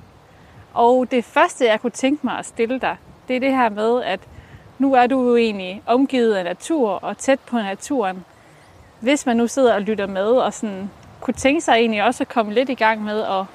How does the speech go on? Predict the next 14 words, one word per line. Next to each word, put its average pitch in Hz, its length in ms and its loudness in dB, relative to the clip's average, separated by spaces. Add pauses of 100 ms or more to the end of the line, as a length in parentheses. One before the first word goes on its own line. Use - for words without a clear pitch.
(100)
at 202 100 -6
være 226 260 4
i 240 40 2
naturen 220 520 -4
og 190 100 -6
være 233 420 0 (220)
til 233 140 -4
stede, 285 500 0 (580)
har 262 160 2
du 247 60 0
et 254 120 -4
godt 247 240 0
råd 269 220 2
til, 247 260 -4